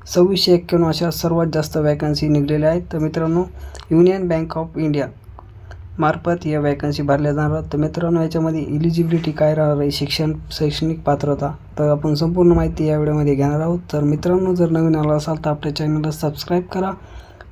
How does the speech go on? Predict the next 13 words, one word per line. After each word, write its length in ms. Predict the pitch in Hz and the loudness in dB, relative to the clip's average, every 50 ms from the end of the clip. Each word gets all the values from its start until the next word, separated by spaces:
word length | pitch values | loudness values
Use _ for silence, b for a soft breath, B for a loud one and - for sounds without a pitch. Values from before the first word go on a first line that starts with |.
| - | -2
लाईक 260 | 170 160 170 180 175 - - | 0 2 2 2 0 -4 -6
करा 140 | 185 185 185 | -4 -2 -2
आणि 200 | 185 170 170 165 160 | 0 0 0 -2 -2
हा 160 | - - 175 | -2 0 0
व्हिडिओ 300 | 175 170 160 160 160 156 | 2 2 2 0 -2 -2
जास्तीत 360 | 156 165 160 160 - - 170 | -2 -4 -4 -6 -6 -8 -4
जास्त 280 | 165 160 147 - - 156 | -4 -4 -4 -4 -4 -4
तुमच्या 380 | 151 151 147 147 147 151 151 | -4 -4 -4 -6 -4 -2 -2
मित्रांपर्यंत 720 | 147 143 147 147 160 160 156 156 156 151 147 147 143 143 151 139 | 0 -2 -2 -2 -4 -4 -4 -4 -4 -2 -2 0 0 -2 -4 -6
शेअर 200 | - - 143 139 | -4 -6 -6 -6
करायला 340 | - - 139 139 135 135 139 | -4 -4 -2 -2 0 0 -2
विसरू 280 | 139 147 147 170 170 | -2 -2 -2 -2 0
नका. 240 | 160 143 131 139 - | 0 0 -2 -4 -10